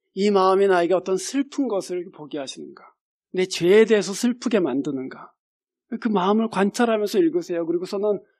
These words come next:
마음에 아무 일도 안 일어난다 그러면 기도해 보세요. "하나님, 깨닫게 해 주십시오. 하나님, 제게 빛을 비추어 주십시오." 하면서 그 말씀을 읽기 시작하는 것입니다.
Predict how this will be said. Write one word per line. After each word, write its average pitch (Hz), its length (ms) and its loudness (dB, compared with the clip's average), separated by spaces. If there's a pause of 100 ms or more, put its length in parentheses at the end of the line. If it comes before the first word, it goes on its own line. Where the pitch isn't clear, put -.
(320)
마음에 214 360 2
아무 220 420 4
일도 240 240 2
안 180 160 2
일어난다 190 440 4
그러면 165 540 0 (500)
기도해 170 340 0
보세요. 131 560 -12
"하나님, 170 540 0 (720)
깨닫게 196 380 -8
해 185 180 -6
주십시오. 185 680 -14 (680)
하나님, 214 360 0
제게 190 280 2
빛을 220 440 -6
비추어 196 360 -4
주십시오." 185 380 -4
하면서 175 640 -2
그 240 80 -2
말씀을 160 500 2
읽기 139 160 -2
시작하는 156 500 -6
것입니다. - 560 -16